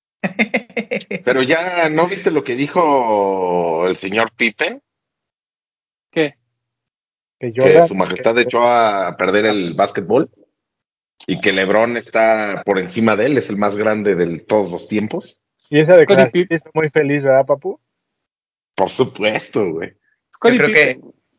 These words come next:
Speaker 1: el marfanismo ya le está afectando el cerebro, pobrecito Pippen.
Speaker 2: Ah, tú estás mal.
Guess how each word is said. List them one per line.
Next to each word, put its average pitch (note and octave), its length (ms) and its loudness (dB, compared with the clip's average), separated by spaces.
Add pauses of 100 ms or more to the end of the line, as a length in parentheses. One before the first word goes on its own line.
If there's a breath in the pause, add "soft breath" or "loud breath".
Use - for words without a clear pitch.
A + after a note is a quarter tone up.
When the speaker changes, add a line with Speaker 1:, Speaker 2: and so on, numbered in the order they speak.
(260)
Speaker 1:
el C#3 140 2
marfanismo D3+ 760 0
ya C3+ 720 2
le B2 160 -8
está C3+ 260 0
afectando C#3 460 -4
el C#3 80 -6
cerebro, A#2 460 -8
pobrecito A#2+ 560 -8
Pippen. A2+ 360 -12 (1000)
Speaker 2:
Ah, C#2+ 220 -16
tú - 80 -14
estás F2 220 -6
mal. C#2+ 300 -8